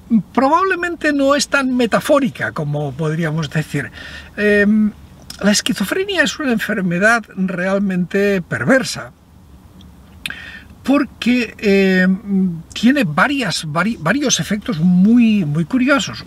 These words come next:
Uno de ellos, por ejemplo, y parece que es bastante común en los esquizofrénicos, es que oyen voces.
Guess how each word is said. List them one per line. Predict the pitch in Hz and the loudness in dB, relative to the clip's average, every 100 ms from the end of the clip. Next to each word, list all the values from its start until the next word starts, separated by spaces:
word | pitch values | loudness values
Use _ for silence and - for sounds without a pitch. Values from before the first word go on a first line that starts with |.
| - | -2
Uno | 247 339 196 | 0 0 0
de | 151 | 0
ellos, | 170 190 - | -2 -2 -4
por | - - | -8 -6
ejemplo, | - 233 165 127 | 0 0 0 -6
y | |
parece | 117 120 147 | -8 -8 -8
que | 139 | -8
es | - | -8
bastante | 107 113 104 - | -8 -10 -12 -14
común | 123 165 240 139 | 0 4 4 2
en | 107 | -6
los | 104 - | -8 -8
esquizofrénicos, | - - 135 - - 202 214 156 - - - - - - - - | -8 -10 -12 -14 -6 0 0 0 -8 -16 -18 -18 -16 -14 -14 -8
es | - | -6
que | - | 0
oyen | 160 156 127 110 | 2 2 -2 -4
voces. | 135 - - - - | -4 -6 -10 -14 -14